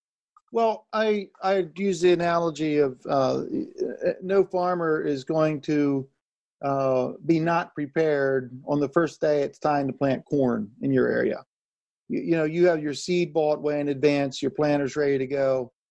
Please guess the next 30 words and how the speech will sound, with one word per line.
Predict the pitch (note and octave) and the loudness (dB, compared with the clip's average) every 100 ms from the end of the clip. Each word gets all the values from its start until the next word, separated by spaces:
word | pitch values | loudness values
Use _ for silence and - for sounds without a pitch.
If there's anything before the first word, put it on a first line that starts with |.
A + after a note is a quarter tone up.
| _ _ - - | _ _ -20 -8
Um, | C#3+ C#3 C3 B2 - - | -2 0 0 0 -6 -10
so | - E3 D#3 D3+ D3 | -2 0 0 -2 -4
in | D3+ | -6
cover | F#3 F#3 F#3 | -2 0 0
cropping, | F3 D3+ D3 D3 C#3+ C#3 _ _ _ _ _ E3+ | 0 0 0 -4 -6 -8 _ _ _ _ _ -2
I'm | |
not | G3 F#3 | -2 0
saying | F#3 F3 E3 | 0 0 0
you | |
need | E3 | 0
to | D3+ | -2
buy | A#2+ D3+ D#3 | -2 0 2
your | D#3+ C3+ | 0 -4
seed | - D#3+ D#3+ C#3 | -4 0 0 -2
three | D3+ D#3 | -2 -2
months | C#3 D#3+ G#3+ D3+ | 0 0 0 -2
in | C#3 | -2
advance, | C3+ C3 C#3+ - | 0 2 0 -2
'cause | - C3 | -8 -2
sometimes | D3+ C#3+ D3 D3+ C3+ | 0 2 0 0 0
you | |
don't | C#3 D3 | -2 0
really | C#3+ C3+ | 0 0
know | C3+ D3 D3 C#3+ | 0 0 0 -2
how | C3+ C#3 | -4 -2
things | D3+ C#3+ C#3 | -2 -2 0
are | |
gonna | C#3 B2 | 0 0
shake | - C3+ F3+ | -2 -2 0
out | A3+ D3 | 0 0